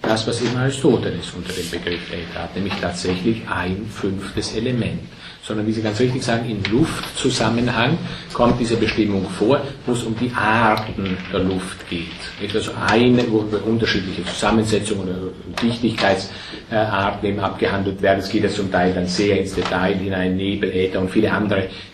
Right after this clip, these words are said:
Dinge, die da dann auftreten. Also etwas, wo wir sagen würden, das wird eingeordnet in den Bereich,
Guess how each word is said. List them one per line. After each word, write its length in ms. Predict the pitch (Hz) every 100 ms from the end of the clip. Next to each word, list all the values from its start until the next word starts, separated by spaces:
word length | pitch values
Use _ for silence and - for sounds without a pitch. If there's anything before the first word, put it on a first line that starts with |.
| -
Dinge, 240 | 107 104
die 140 | 104
da 100 | 95 92
dann 200 | 92 92
auftreten. 500 | 101 110 120 123 139 - -
Also 180 | 127 135
etwas, 420 | 143 - 156 - - - - 139 139 151
wo 140 | 147
wir 80 | 139
sagen 340 | 131 131 127 131
würden, 300 | 131 127 127
das 480 | 131 - - - -
wird 420 | 117 120 131 127 -
eingeordnet 1300 | 107 123 139 127 110 107 107 101 98 92 - 92 92 -
in 400 | 107 104 101 98
den 360 | 98 90 90 90 - -
Bereich, 680 | - 90 85 82 80 85 -